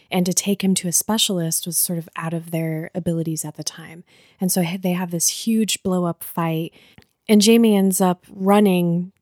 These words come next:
over to Reverend Jacob's house, just in tears, which is also a very touching scene when he sees, well, he didn't actually run to his house. He's running by and is stopped by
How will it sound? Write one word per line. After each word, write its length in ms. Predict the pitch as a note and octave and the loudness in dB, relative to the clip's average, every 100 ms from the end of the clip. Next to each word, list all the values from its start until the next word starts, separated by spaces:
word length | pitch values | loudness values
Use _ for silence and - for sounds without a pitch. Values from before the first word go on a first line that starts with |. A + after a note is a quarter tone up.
| - | -6
over 300 | G3 F3+ F3+ | -4 -2 -4
to 420 | - - F#3 E3+ | -2 -2 0 0
Reverend 320 | E3+ E3+ E3+ | 0 2 0
Jacob's 360 | E3 E3+ E3+ - | 0 -2 -2 -6
house, 260 | - - - | -8 -6 -4
just 240 | G3 - | -4 0
in 180 | G#3+ F#3+ | 4 4
tears, 680 | F3 F#3 D#3+ D#3 - - - _ _ _ - | 2 -4 -6 -8 -8 -8 -8 _ _ _ -2
which 160 | A3 | 0
is 100 | A#3+ | 4
also 420 | A3+ G#3+ A3 G3+ F#3+ - _ | 4 2 2 2 0 -8 _
a 60 | A#3+ | 0
very 260 | B3 E4 D4+ | 4 4 4
touching 400 | A#3+ A3 G#3 G3 | 0 0 0 0
scene 420 | - F#3+ F#3 F#3 | 0 2 2 2
when 120 | F3+ | 0
he 380 | F#3 F#3 F3 F3 - | 0 0 -2 -4 -8
sees, 480 | - F#3+ F3 - - | -6 -4 -2 -4 0
well, 260 | G#3 G3 - - - | 4 4 2 -14 0
he 140 | F4 | 4
didn't 180 | G4+ G#4+ | 6 4
actually 260 | G4+ D#4+ A#3+ | 2 2 4
run 200 | A#3 C4+ | 4 4
to 60 | |
his 200 | C4+ D4 | 0 0
house. 300 | C#4 C#4 C4+ | 0 0 -2
He's 400 | - C4+ A#3+ G#3 - - _ | -2 0 0 -2 -6 -20 _
running 300 | C#4 D#4+ C4 | 2 4 4
by 280 | F#3+ G#3 G#3+ | 4 4 4
and 160 | F#3+ F3 | 4 0
is 100 | E3 | -2
stopped 540 | - G#3 G3 F3 - - | -2 2 2 0 -6 -6
by 220 | E3+ E3 | -4 -2